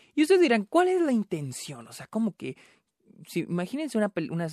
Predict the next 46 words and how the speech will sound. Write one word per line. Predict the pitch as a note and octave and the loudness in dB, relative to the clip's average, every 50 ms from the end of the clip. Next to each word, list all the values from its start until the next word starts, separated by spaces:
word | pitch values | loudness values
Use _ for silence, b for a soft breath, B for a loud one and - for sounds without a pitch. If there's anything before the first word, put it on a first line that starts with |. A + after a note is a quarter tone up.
| E3+ _ _ _ - | -10 _ _ _ -12
una, | D3+ D#3 D#3 D#3 D3 C3+ - - | -10 -8 -6 -6 -6 -6 -6 -8
ah, | - C3 B2+ B2 A#2+ - | -8 -8 -6 -8 -8 -8
película | C3+ C3 C3+ - - C#3 C3 | -8 -8 -8 -6 -6 -6 -8
que | _ - B2+ | _ -8 -6
iba | B2+ B2+ B2 | -4 -4 -4
a | - - C#3 | -4 -6 -12
streaming | - - - - - C#3+ C3 B2 A#2+ B2+ D#3+ F#3 G3 - _ _ _ _ _ _ _ _ _ _ _ _ _ - | -18 -20 -20 -16 -10 -8 -8 -8 -8 -8 -10 -12 -16 -18 _ _ _ _ _ _ _ _ _ _ _ _ _ -4
y | C#3 | -2
ahora | C3+ C3+ C3+ | -2 -2 -2
digan, | C3+ C3+ C#3+ F3 | -2 -2 0 2
"No, | G#3 A3 | 6 6
ahora | G#3+ G#3 A3 C4 A3+ - _ _ | 8 8 8 6 6 4 _ _
nuestra | - E3 E3 D#3+ D#3+ D3 - - D#3+ | -4 -2 -2 -2 -2 -4 -4 -6 -4
intención | E3 D#3+ - D#3+ D3+ C#3+ - F#3 G3+ | -4 -4 -4 -6 -8 -8 -6 -6 -6
era | G#3 G3+ F#3+ | -4 -4 -4
llevarla | F3 D#3 C#3+ C#3 C#3+ | -4 -4 -4 -6 -6
al | C#3 - | -6 -6
cine | G3+ G3 A3+ A3+ | -4 -4 -4 -4
para | _ - D3+ C#3+ C3 | _ -4 -4 -4 -4
calificar". | - - B2 B2 B2 - - - - G#2+ - _ | -6 -6 -6 -6 -6 -8 -12 -12 -12 -12 -12 _
Bueno, | - C3+ A#2+ G#2 - - | -8 -6 -6 -6 -6 -8
no | - D3+ D#3+ F#3+ | -6 -2 -2 -2
f-, | F#3+ - - | -2 -2 -2
no | G3 A3 | 0 0
es | A#3 - | 0 0
tan | - A#3+ A3+ G#3 F3+ | 0 0 0 0 -2
sencillo, | - - C#3 C3 B2 - - - E3 D#3 - - - | -4 -6 -6 -6 -8 -8 -10 -10 -10 -12 -12 -12 -10
no | C3+ | -10
es | C3 - | -8 -8
tan | - D3 C#3+ | -8 -8 -8
pela-, | - - - - - _ b b b b b b b b b b b b b b | -10 -10 -10 -12 -16 _ b b b b b b b b b b b b b b
Y | - G#3+ | -4 -2
es | A#3+ C4 | 0 0
de | D#4 | 0
que | - C#4 | -2 -2
hay | A#3 | -2
películas | - B3+ A#3 A3+ G3 G#3 G#3 - | -2 -2 -2 0 2 0 0 0
como | - - D3 C#3 D#3 F3 | 0 -2 -2 -2 -2 -6
Bad | F3+ D#3 D3+ C#3+ C3+ C3 | -4 -2 0 2 2 0
Education, | C3+ B2+ C3+ C#3 - A3+ B3 C4 G#3+ - - G2+ A#2 C3 | 0 -2 -6 -4 0 2 2 2 2 -2 -6 -10 -10 -10
que | - C3+ | -12 -10
salió | - A#2+ A#2 B2 | -8 -8 -6 -6
en | B2+ C3 | -6 -6
H | B2 B2 - - - D3+ | -6 -8 -10 -10 -12 -10
B | D3 C#3+ E3+ G3 | -6 -2 0 0
O. | D#3+ - G3+ | 0 -2 -4